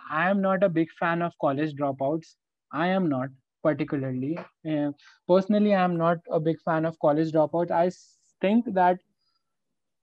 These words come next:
you chose to be in a college because,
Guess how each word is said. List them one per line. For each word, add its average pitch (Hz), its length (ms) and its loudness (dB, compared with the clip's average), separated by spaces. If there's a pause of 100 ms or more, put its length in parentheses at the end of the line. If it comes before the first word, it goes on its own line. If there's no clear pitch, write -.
(220)
you 220 460 2
chose 196 360 2
to 226 220 -2
be 185 340 0
in 202 120 -2
a 196 80 -2
college 170 540 -2
because, 160 240 -4